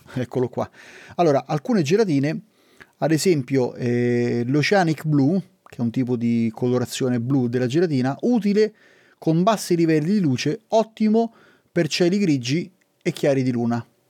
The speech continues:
Quindi se vogliamo creare delle atmosfere, qua ci sono già delle indicazioni di massima che possiamo, diciamo,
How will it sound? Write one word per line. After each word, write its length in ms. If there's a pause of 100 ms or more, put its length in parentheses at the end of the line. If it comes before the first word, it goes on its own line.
(280)
Quindi 380
se 140
vogliamo 240
creare 280
delle 120
atmosfere, 640 (340)
qua 140
ci 120
sono 160
già 120
delle 140
indicazioni 460
di 80
massima 400
che 100
possiamo, 560 (180)
diciamo, 680